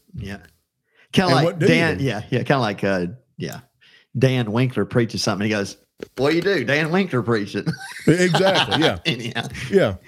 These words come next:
Speaker 2: like,
Speaker 1: Yeah.
Speaker 2: "What
Speaker 1: Studied
Speaker 2: do you
Speaker 1: his,
Speaker 2: do?"
Speaker 1: studied his eyeballs out for forty years on that chapter or whatever. What
Speaker 2: Yeah.
Speaker 1: do you say? Leave him alone. Think
Speaker 2: Yeah.
Speaker 1: about it.
Speaker 2: Yeah. Chew on it a little
Speaker 1: Any-,
Speaker 2: bit.
Speaker 1: yeah, anyhow. Yeah.
Speaker 2: And
Speaker 1: Yeah.
Speaker 2: so d-,
Speaker 1: Maybe he
Speaker 2: did, does,
Speaker 1: did.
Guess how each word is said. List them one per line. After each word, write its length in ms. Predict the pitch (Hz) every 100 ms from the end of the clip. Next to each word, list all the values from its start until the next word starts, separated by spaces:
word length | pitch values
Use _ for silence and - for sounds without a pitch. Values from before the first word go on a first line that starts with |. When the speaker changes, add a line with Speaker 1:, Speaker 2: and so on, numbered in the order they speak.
| -
Speaker 2:
like, 180 | 139 131
Speaker 1:
Yeah. 180 | - -
Speaker 2:
"What 160 | -
Speaker 1:
Studied 320 | - - 170 147
Speaker 2:
do 40 |
you 40 | 190
Speaker 1:
his, 100 | 170
Speaker 2:
do?" 60 | 135
Speaker 1:
studied 280 | 127 175 160
his 140 | 135
eyeballs 540 | 143 160 135 113 110
out 220 | 113 117 -
for 60 | 98
forty 300 | 156 151 135
years 340 | 147 147 117
on 120 | 117
that 160 | 113 -
chapter 440 | 135 131 123 92
or 40 | 127
whatever. 400 | 196 175 160 147
What 280 | 156 147 233
Speaker 2:
Yeah. 120 | 247
Speaker 1:
do 60 | 151
you 60 |
say? 240 | 78 254 185
Leave 200 | 165 226
him 100 | 233
alone. 560 | 226 240 269 196 127 117 - -
Think 260 | - 277 453
Speaker 2:
Yeah. 60 |
Speaker 1:
about 300 | 349 170 139 104
it. 120 | - - - - -
Speaker 2:
Yeah. 220 | 160 190 110 - _ 190
Chew 220 | 190 247
on 80 | 180
it 60 | 107
a 40 |
little 180 | 107 165 156
Speaker 1:
Any-, 60 | 160 -
Speaker 2:
bit. 220 | 170 151
Speaker 1:
yeah, 200 | 151 -
anyhow. 460 | 110 113 90 95 - - - _ _ _ _ -
Yeah. 200 | 110 - -
Speaker 2:
And 420 | 143 135 120 101 - _ _ _ _ _ _
Speaker 1:
Yeah. 240 | 123 95 - _ _ _ _ -
Speaker 2:
so 320 | 156 139 123
d-, 160 | 139
Speaker 1:
Maybe 180 | 135 135
he 60 | 131
Speaker 2:
did, 100 | 135
does, 180 | 127 113
Speaker 1:
did. 120 | 98